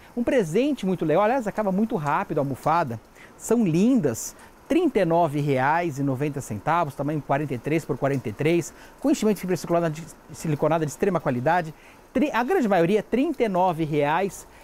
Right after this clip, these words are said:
e noventa centavos. Tem outras com outros preços, mas a maioria, trinta e nove reais e noventa centavos. Essa aqui também, um tamanho mais, mais comprida, um toque muito bacana.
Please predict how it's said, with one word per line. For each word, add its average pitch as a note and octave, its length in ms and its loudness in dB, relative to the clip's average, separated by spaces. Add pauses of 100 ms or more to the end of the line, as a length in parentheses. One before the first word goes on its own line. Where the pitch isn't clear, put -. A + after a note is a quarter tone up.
(140)
e A#3+ 80 2
noventa G#3+ 320 2
centavos. F3 520 0
Tem G#3+ 180 2
outras F3 480 2
com - 120 -8
outros C3 220 -8
preços, G3+ 300 0
mas F3 180 -6 (300)
a F3+ 60 -6
maioria, A3+ 480 2
trinta A#3 340 0
e - 20 0
nove F3 320 2
reais D3+ 460 0
e D3+ 60 -6
noventa C#3 120 -4
centavos. D#3 460 -2
Essa - 140 -10
aqui - 80 -20
também, D#3+ 380 0 (380)
um C#3+ 80 -4
tamanho D#3 280 2
mais, D#3 200 -2
mais D3 200 -4
comprida, D3 600 0
um C#3+ 180 -4
toque D#3+ 300 -2
muito D3 200 -4
bacana. F3+ 560 0